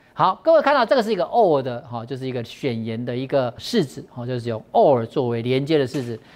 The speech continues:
这时候我们就把它，把它分解、F A B跟F B A。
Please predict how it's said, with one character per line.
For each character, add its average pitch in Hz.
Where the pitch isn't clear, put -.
这 269
时 214
候 220
我 160
们 156
就 156
把 156
它， 143
把 180
它 -
分 247
解、 123
F -
A 185
B 220
跟 127
F 113
B 117
A。 117